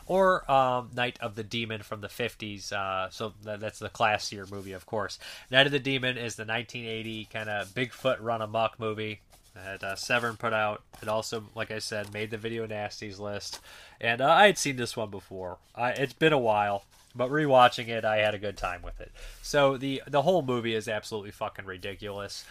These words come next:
We open up with, uh, basically a doctor. He's all bandaged up, and he's in this hospital bed. And then, "What happened? Where, where are your friends? They're all dead. We don't know. They're all missing. W-, what's going on? Your students, he took 'em in the woods."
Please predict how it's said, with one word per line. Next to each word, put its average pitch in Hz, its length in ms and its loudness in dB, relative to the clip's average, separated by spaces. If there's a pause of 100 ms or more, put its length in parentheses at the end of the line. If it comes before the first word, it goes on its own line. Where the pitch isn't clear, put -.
(220)
We 135 160 0
open 160 260 2
up 131 260 4
with, 123 280 -2
uh, 110 460 2 (140)
basically 127 520 -4
a 110 60 -2
doctor. 117 520 4
He's 110 140 -4
all 113 160 4
bandaged 110 520 -4
up, 107 240 0
and 107 80 -8
he's 104 160 -10
in 107 120 -12
this 107 180 -8
hospital 107 460 -2
bed. 101 360 -2 (320)
And 113 80 -6
then, 117 160 -4
"What 151 220 8
happened? 139 460 4
Where, 147 200 0
where 135 180 0
are - 20 2
your 151 180 0
friends? 143 440 2
They're 120 180 -2
all 131 140 4
dead. 135 520 2
We 123 120 -4
don't 127 200 0
know. 123 360 -2
They're 123 160 0
all 120 100 2
missing. 143 560 -2
W-, 113 260 -12
what's 120 340 -2
going 123 280 0
on? 113 240 2
Your 110 100 -8
students, 135 540 -6
he 127 80 -6
took 117 180 -6
'em 113 140 -10
in 113 80 -10
the 117 100 -6
woods." 131 520 0